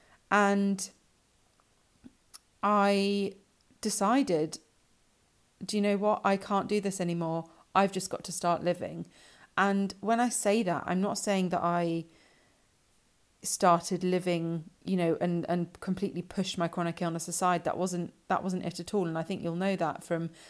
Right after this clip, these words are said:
listening to these episodes. You know, it was about accepting what was going on for me and, and saying, "I'm gonna live with it. I'm gonna live with,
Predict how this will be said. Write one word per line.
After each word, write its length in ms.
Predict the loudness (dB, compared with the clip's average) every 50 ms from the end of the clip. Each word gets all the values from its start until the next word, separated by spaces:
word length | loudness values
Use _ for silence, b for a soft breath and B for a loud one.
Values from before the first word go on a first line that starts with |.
| B B B
listening 420 | -4 -2 -2 -2 -2 -2 -4 -4 -4
to 560 | -4 -4 -2 -2 0 0 -2 -2 -4 -4 -6 -8 b b b b b b b b
these 200 | -2 0 0 0 -2
episodes. 1000 | -4 -4 -4 -4 -6 -2 -2 -2 -2 -2 -2 -4 -6 -8 -6 -4 -4 -4 -4 -6 -8
You 140 | -6 -4 -2
know, 180 | -2 -2 -2 -4
it 180 | -4 -6 -6 -4
was 160 | -2 -2 -2
about 500 | 0 0 2 2 4 2 2 0 -2 -6 -12 _ _ _ _ _ _ _ _ _ _ _ _ _ _ _ _ _ _ _ _ _ _ _ _ _ _ _ _ _ _ _ _
accepting 720 | -4 -2 -2 -2 -2 0 0 0 -2 -2 -4 -4 -2 -2 0
what 140 | -2 -2 -4
was 100 | -4 -4
going 260 | -2 -2 -2 0 -2
on 120 | -4 -6 -6
for 140 | -6 -6
me 340 | -6 -4 -4 -4 -4 -6 -8 -4 -2
and, 440 | 0 0 0 0 0 -2 -4 -4 -4 -4
and 180 | -2 -2 -2
saying, 240 | -2 -2 -2 -2 -2
"I'm 120 | -2 -4 -4
gonna 220 | -2 -2 -2 -2
live 260 | 0 0 -2 -2 -2
with 140 | -4 -4 -2
it. 220 | -2 -4 -4 -6 -4 -2
I'm 160 | 0 0 0
gonna 200 | 0 0 -2 0
live 260 | 0 0 -2 -2 -2
with, 340 | -2 -2 -2 -2 -4 -10